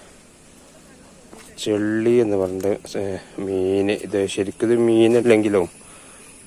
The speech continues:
നമ്മൾ മീനായിട്ടാണ് കരുതപ്പെടുക. നമ്മളെ ചെമ്മീനെ പോലെ ഇരിക്കുന്ന പുഴകളിൽ, ശുദ്ധജലങ്ങളിൽ കാണപ്പെടുന്ന ഒരു ജീവിയാണ്. ഇവയ്ക്ക്, ഏ, മുമ്പത്തെ രണ്ട് ഏതാണ്ടില്ലേ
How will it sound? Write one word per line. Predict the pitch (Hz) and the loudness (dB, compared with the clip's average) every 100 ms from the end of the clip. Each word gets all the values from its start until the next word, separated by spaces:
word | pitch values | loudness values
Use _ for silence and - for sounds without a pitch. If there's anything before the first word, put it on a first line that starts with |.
| - | -4
നമ്മൾ | 101 104 | 0 2
മീനായിട്ടാണ് | 104 101 104 110 107 110 104 101 | 2 2 2 4 4 2 2 2
കരുതപ്പെടുക. | 95 92 98 95 98 98 - | 2 2 0 2 2 0 -2
നമ്മളെ | 107 101 95 95 - - - - - - - - - - | -4 -2 -2 -4 -12 -20 -20 -20 -20 -20 -20 -20 -20 -6
ചെമ്മീനെ | - 104 104 107 113 117 - | -2 0 2 2 4 2 4
പോലെ | 107 104 | 4 4
ഇരിക്കുന്ന | 107 101 104 | 2 0 0
പുഴകളിൽ, | - 101 98 95 104 104 98 | 2 2 4 4 4 4 0
ശുദ്ധജലങ്ങളിൽ | - 98 98 101 101 104 104 | -2 0 2 2 2 2 2
കാണപ്പെടുന്ന | 101 92 95 98 92 92 | 2 2 0 0 0 0
ഒരു | 95 | -2
ജീവിയാണ്. | 98 98 92 98 98 90 90 110 - - - - - - - - - | -4 -4 -2 0 0 0 -2 -4 -12 -20 -20 -20 -20 -20 -20 -18 -6
ഇവയ്ക്ക്, | 107 104 - 120 110 - - - - | -2 -2 2 2 2 -4 -16 -12 -4
ഏ, | 117 110 107 - - - - - - - | -2 -2 -4 -8 -20 -20 -20 -20 -20 -6
മുമ്പത്തെ | 117 113 113 123 135 | -4 -2 -2 0 2
രണ്ട് | 123 117 113 113 110 - - - - - | 4 4 4 4 4 2 -12 -16 -10 -4
ഏതാണ്ടില്ലേ | 110 101 98 92 | 0 0 0 0